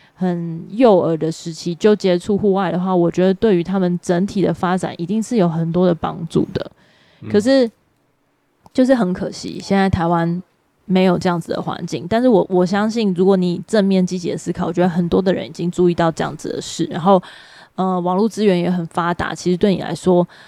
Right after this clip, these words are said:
Speaker 1: 只要你有花时间，都可以在网络上面找到你要去接触亲子户外一些足够的资讯。所以我觉得真的就是你要做功课，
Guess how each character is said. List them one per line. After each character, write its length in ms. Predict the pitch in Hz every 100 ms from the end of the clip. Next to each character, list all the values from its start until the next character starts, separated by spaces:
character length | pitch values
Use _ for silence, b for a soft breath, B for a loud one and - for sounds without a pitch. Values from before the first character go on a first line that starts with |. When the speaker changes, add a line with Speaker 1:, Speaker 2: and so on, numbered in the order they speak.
| B B _
Speaker 1:
只 220 | - 185
要 280 | 185 208 214
你 260 | 208 185 175
有 520 | 175 170 156 - 202 - _ _
花 220 | - 190 196
时 260 | - 175
间， 480 | 156 170 165 165 175 -
都 160 | - 196
可 180 | 202 202
以 40 |
在 180 | 170 202
网 180 | 185 165
络 120 | 185
上 180 | 196 190
面 180 | 196 190
找 220 | 165 147
到 340 | 185 185 175 180 b b b _
你 220 | 175 170
要 260 | 185 196 196
去 720 | - 220 208 190 175 165 160
接 220 | - 185
触 180 | 180 196
亲 300 | - 202 196
子 180 | - 175
户 240 | - 180
外 220 | 170 175 -
一 40 |
些 220 | 185 196 185
足 220 | - 160
够 200 | 185 175
的 120 | 151
资 280 | - - 160
讯。 240 | - 196 -
所 140 | -
以 20 | 226
我 80 |
觉 120 | 190 185
得 80 |
真 200 | 180 220
的 120 | 220 170
就 120 | 185
是 140 | 185
你 120 | 185
要 140 | 165 160
做 220 | - 185
功 220 | 170 139 139
课， 200 | - -